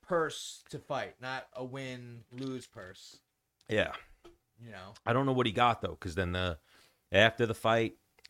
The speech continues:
Speaker 2: Jake Paul was like, "I'll fight in M M A." I think the way he said it was he's gonna get ten million.
Speaker 1: Jake.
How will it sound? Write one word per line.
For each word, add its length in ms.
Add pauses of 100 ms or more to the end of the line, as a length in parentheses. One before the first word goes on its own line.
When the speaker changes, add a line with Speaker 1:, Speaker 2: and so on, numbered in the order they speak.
Speaker 2:
Jake 260
Paul 320
was 140
like, 160
"I'll 100
fight 260
in 80
M 140
M 120
A." 280 (140)
I 200
think 420
the 80
way 160
he 120
said 300
it 100
was 240
he's 280
gonna 220
get 220
ten 240
million. 360 (200)
Speaker 1:
Jake. 440